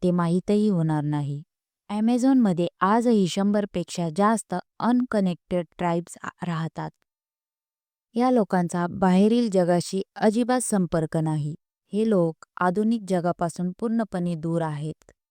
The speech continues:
त्यांना बाहेरील रोगापासून धोका असल्याने सरकार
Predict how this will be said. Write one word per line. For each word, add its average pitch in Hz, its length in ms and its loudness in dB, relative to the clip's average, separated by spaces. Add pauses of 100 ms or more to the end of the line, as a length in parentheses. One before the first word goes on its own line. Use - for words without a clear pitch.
(460)
त्यांना 247 280 4
बाहेरील 180 500 4 (100)
रोगापासून 180 1400 0
धोका 175 480 4
असल्याने 175 680 -2 (100)
सरकार 185 580 0